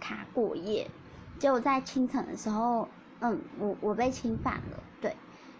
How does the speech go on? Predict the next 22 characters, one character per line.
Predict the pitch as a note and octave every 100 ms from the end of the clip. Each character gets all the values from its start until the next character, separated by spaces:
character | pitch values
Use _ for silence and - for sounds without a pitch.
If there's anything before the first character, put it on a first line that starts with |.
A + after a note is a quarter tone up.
| -
那 | D#4 D4+ - -
当 | B3+ C4
下 | D#4 B3
的 | G#3+
时 | G#3+
候， | G#3+ A#3+ B3+
因 | B3 B3+
为 | C4+ C4+ C#4 C4+
吓 | - - A3 -
到 | G#3 - -
嘛， | - - - - - - -
就， | C4+ B3 A#3 A3+ A3+ - -
就 | -
是 | A#3+ B3 A#3+ A3
因 | - C4
为 | C4
惊 | B3+ A#3+ A3 A#3
吓， | - B3+ - - - -
所 | - A#3+
以 | B3 B3+
造 | - C4 C4
成 | B3 G3+